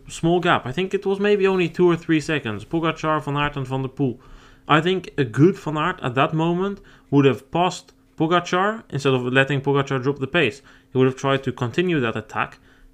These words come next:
If he would have been able to do that at that point, I think these three riders would have gone to the finish themselves and decided who was going to become the new winner of Milan-San Remo between those three. That didn't happen.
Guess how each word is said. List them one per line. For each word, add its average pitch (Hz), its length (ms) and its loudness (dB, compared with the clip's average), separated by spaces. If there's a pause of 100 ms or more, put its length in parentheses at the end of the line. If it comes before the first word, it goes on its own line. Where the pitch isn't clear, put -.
If 147 120 0
he 156 100 4
would 135 280 4
have 170 140 4
been 160 160 0
able 139 260 2
to 131 120 -6
do 131 220 2
that 139 260 -2 (120)
at 151 220 -2
that - 240 -2
point, 180 360 -4 (360)
I 139 80 -2
think 147 200 0
these 127 180 0
three 135 180 0
riders 123 400 0
would 113 100 -4
have 104 140 -10
gone 117 300 -2
to 117 340 -2
the 107 80 -6
finish 117 280 -8
themselves 113 520 -4
and 107 140 -6
decided 113 500 -2
who 120 180 0
was 117 220 -4
going 113 200 -4
to - 80 -10
become 110 340 -6
the 110 120 -2
new 113 180 -4
winner 113 380 -2
of 123 140 -2
Milan-San 113 600 -4
Remo 110 360 -2
between 120 380 -6
those 110 220 -2
three. 160 360 -2 (480)
That 123 120 -4
didn't 147 260 2
happen. 175 400 -2